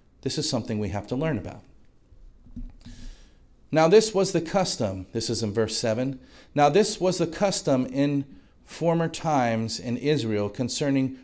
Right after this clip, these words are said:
redeeming and exchanging." To confirm a transaction, the one took off a sandal and gave it to the, to another. This was the manner of attending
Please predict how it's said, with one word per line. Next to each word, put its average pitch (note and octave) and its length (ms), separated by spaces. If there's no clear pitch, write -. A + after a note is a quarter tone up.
redeeming A#2 840
and A2+ 140
exchanging." G2 800
To D#3 120
confirm F3 640
a C#3 80
transaction, D3 960
the C3+ 200
one G3 400
took F#3 340
off D3+ 380
a C3+ 100
sandal A#2+ 600
and A#2 180
gave E3+ 260
it A#2+ 140
to C3 120
the, A#2+ 120
to C3+ 180
another. B2 420
This - 500
was B2+ 220
the C3 80
manner B2 480
of A2 120
attending G#2+ 640